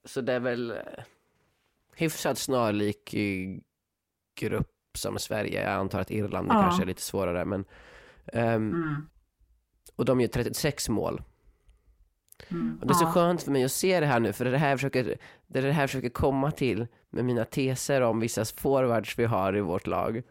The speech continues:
Speaker 1: och sådär, och hur dåliga
Speaker 2: <laughs>
Speaker 1: Sverige är på att göra mål.
Speaker 2: Nej.
Speaker 3: Mm.
Speaker 1: Då har
Speaker 2: Varför
Speaker 1: vi
Speaker 2: kan du inte
Speaker 1: liksom
Speaker 2: bara tänka att Spanien är typ skita bra? Eller varför måste du jämföra?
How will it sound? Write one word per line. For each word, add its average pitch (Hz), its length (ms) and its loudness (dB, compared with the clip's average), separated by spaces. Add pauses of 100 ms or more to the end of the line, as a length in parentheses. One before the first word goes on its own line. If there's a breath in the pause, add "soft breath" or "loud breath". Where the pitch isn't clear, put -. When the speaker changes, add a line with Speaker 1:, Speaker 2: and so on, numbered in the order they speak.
Speaker 1:
och - 120 -6
sådär, 95 340 -6
och - 160 -6
hur 131 60 -2
dåliga 113 420 0
Speaker 2:
<laughs> - 0 -
Speaker 1:
Sverige 107 400 -2
är 104 40 -6
på - 120 -6
att 104 60 0
göra 107 180 2
mål. 135 460 -2 (120)
Speaker 2:
Nej. 208 880 -2 (1600 soft breath)
Speaker 3:
Mm. 175 380 -2 (560)
Speaker 1:
Då 220 80 0
har 226 80 6
Speaker 2:
Varför - 140 4
Speaker 1:
vi - 60 2
Speaker 2:
kan 269 100 6
du 254 60 8
inte 262 80 4
Speaker 1:
liksom 233 200 6
Speaker 2:
bara 240 120 6
tänka 240 360 4
att 233 80 0
Spanien 247 600 6
är 196 420 4 (680)
typ 196 320 2
skita 190 800 2
bra? 196 440 2 (2250 loud breath)
Eller 220 160 4
varför 233 200 4
måste 240 200 4
du 240 60 4
jämföra? 226 720 4